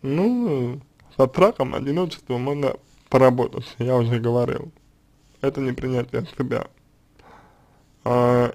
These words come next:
и для начала, чтобы дать какой-то старт вам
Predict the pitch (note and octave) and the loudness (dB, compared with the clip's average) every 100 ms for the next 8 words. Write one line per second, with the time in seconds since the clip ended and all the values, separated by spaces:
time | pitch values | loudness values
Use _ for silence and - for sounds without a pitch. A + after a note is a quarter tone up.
0 | - D3 D3 D3+ D3+ D3 A#2+ - - _ | -4 0 2 2 2 0 -4 -10 -20 _
1 | _ _ _ _ _ _ _ _ _ - | _ _ _ _ _ _ _ _ _ -18
2 | - - - _ - _ _ - C3 C3+ | -18 -20 -20 _ -20 _ _ -10 -4 0
3 | D3 C#3+ C3+ - G#3 C#4 G#3 - - _ | 4 2 0 -4 -2 2 2 0 -4 _
4 | _ _ _ - - C#3 D3+ C#3+ - - | _ _ _ -20 -8 -2 0 0 -2 -4
5 | C3+ C3+ C#3 C3+ B2 - C#3 A#2+ - - | -2 0 0 0 -6 -2 2 2 0 -18
6 | - _ _ - - - _ _ _ _ | -20 _ _ -20 -20 -20 _ _ _ _
7 | - C#3 B2 C3 C3 B2 | -4 -4 0 8 8 8